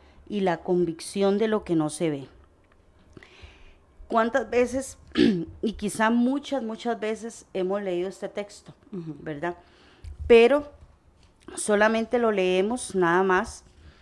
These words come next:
Speaker 1: y, y, este, a veces, eh, lo leemos en nuestra casa, lo leemos aquí en la iglesia, lo repetimos muchas veces, ¿verdad? Porque se nos hace una costumbre,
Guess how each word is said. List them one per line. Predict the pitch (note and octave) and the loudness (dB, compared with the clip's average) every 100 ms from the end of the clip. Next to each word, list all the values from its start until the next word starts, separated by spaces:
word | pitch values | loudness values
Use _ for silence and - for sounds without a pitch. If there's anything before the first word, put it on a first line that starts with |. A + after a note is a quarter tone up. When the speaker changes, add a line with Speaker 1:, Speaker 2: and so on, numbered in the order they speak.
| - _ - | -20 _ -10
Speaker 1:
y, | A3+ G#3 F#3+ F#3 F#3 - | -4 -2 0 -2 -4 -4
y, | G#3 | 2
este, | G3 F#3+ - F#3+ | 4 2 2 4
a | F3 | 6
veces, | F3+ F#3 A#3+ A3+ - - | 6 2 0 -2 -6 -6
eh, | F#3+ F3+ E3+ E3 - | -2 0 0 0 0
lo | F#3+ F#3 | 4 4
leemos | F#3 F3+ G3+ A3 | 6 4 2 0
en | A#3 G#3+ | -2 0
nuestra | F#3 - D#3+ | -2 -2 -6
casa, | D#3+ F#3 F#3+ F#3+ G3+ - - - - | 0 2 2 0 -8 -10 -20 -18 -2
lo | G3 | 2
leemos | F#3+ F#3 F3+ G3 G3 | 2 2 0 -2 -4
aquí | F#3 F#3 | -6 0
en | F3+ | 2
la | E3+ | 2
iglesia, | D#3+ F3 F#3 F#3+ - F#3+ F3+ F3+ - - - - | 2 0 2 -2 -4 -4 -2 -4 -12 -20 -20 -4
lo | G#3+ G#3 | 0 2
repetimos | F#3 F#3 F#3+ F3+ G#3+ A#3 A#3+ A#3 | 0 -4 -4 -6 -6 -6 -6 -6
muchas | G3+ G3+ A3 | -10 -8 -8
veces, | G#3+ G#3 G#3 G#3+ | -6 -8 -8 -6
¿verdad? | F3 E3 G3 | -4 -2 -2
Porque | G3+ - F3+ | -4 -8 -6
se | F3+ | -4
nos | E3 D#3+ | -4 -4
hace | D#3+ G3 | -8 -6
una | G3+ G3+ | -8 -8
costumbre, | F3 - - F#3+ G3+ G#3+ | -10 -10 -6 -6 -6 -8